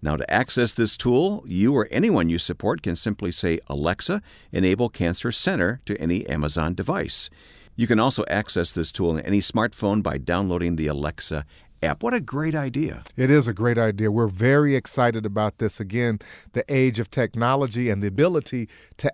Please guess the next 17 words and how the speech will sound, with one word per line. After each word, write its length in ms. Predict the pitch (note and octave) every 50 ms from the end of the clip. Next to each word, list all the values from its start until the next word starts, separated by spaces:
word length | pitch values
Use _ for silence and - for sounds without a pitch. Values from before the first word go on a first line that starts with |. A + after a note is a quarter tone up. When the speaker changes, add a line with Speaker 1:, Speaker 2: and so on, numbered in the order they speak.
| - -
Speaker 2:
access 460 | C#3 C#3+ C#3 - - - B2 G#2+ - -
information 640 | - C3 A#2+ - - C3 B2 A#2+ A#2+ A2+ - - A2+
quickly 480 | F#2+ - - - D#3 D3 - - A#2+ A2
because 400 | G#2 G2+ G#2+ - - C3+ B2 A2
of 80 | G#2+ G2+
the 80 | G#2+
technology. 760 | G2+ - B2+ A#2 G#2 - A2 G#2 G#2 G2+ G#2 G2+ F#2+ G#2 G#2+ G2+ - - - - -
Speaker 1:
Yeah. 140 | - -
Speaker 2:
And 120 | B2+ C3 A#2+
what 340 | A#2+ C3+ D#3 - C#3 C3 A2
better 300 | B2+ C3 C#3+ C3 B2+ C3
information 720 | - B2+ B2+ G2+ F#2+ B2+ A#2+ A#2 A#2 A2 - - G#2 G#2+
we 100 | A#2 B2+
need 240 | B2+ B2+ B2 A2+
to 120 | - A#2 -
access 420 | G#2+ G#2+ G2+ - - A2+ G2 -
quickly 440 | - - A#2 A2+ - - G#2 G2+